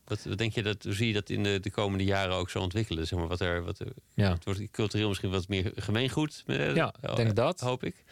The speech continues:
Speaker 2: Dat.
Speaker 1: En waarom, en, maar wat maakt het dan, mm, minder moed vragen of zo? Of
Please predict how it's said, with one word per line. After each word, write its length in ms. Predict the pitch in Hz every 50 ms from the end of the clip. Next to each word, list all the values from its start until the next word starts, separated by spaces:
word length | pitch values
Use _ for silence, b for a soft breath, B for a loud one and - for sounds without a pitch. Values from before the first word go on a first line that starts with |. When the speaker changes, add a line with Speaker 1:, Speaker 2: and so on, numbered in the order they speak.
| B B B
Speaker 2:
Dat. 320 | B 117 147 175 - - -
Speaker 1:
En 120 | 131 123
waarom, 260 | 117 123 123 123 - -
en, 160 | 123 123 -
maar 160 | - 123 123
wat 140 | 110 127 123
maakt 180 | 147 143 135 113
het 100 | 127 107
dan, 380 | 123 117 117 117 113 110 110 - _ _
mm, 560 | - 104 107 110 110 110 107 107 107 107 104 - _ _ _ _ _ _ _ _ _ _ _ _ _
minder 400 | - - 113 120 127 123 117 104
moed 220 | 104 113 120 113
vragen 400 | - - 95 87 80 80 78 82
of 60 | 82 -
zo? 180 | - 90 90
Of 100 | 90 92